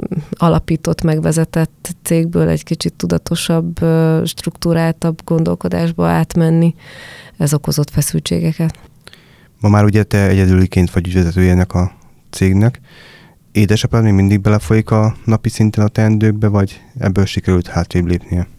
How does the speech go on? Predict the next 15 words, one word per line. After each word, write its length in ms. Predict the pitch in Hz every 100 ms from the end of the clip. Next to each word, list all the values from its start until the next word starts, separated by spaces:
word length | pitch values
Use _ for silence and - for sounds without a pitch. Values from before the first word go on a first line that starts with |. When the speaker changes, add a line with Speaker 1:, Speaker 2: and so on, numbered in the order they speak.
| - 123 78
Speaker 1:
Napi 280 | 208 196 175
szinten 460 | - 170 170 165
nem. 360 | 160 175 190 196
Én, 540 | - 160 151 165 185 175
ö, 560 | 170 151 156 160 160 160
szoktam 680 | 160 165 - - 165 165 175
tanácsot 500 | 170 165 165 180 -
kérni 280 | 180 170
tőle, 340 | 170 175 170 165
és 180 | 165 -
egyeztetünk, 720 | 175 170 - 180 - 175 -
hogy 120 | 175
mi 200 | 175 175
az 220 | 175 175
a, 200 | 180 175